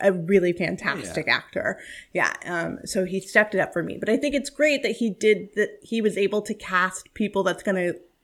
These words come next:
Speaker 1: garner a different audience for him.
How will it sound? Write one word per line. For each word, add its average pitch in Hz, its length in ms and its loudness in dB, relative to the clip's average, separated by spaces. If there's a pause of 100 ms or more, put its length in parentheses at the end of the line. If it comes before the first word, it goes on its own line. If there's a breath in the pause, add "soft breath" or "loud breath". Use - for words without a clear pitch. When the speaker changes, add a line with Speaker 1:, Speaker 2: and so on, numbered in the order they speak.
(280)
Speaker 1:
garner 220 680 4 (120)
a 196 80 2
different 196 340 0
audience 208 560 0
for 294 180 4
him. 302 300 4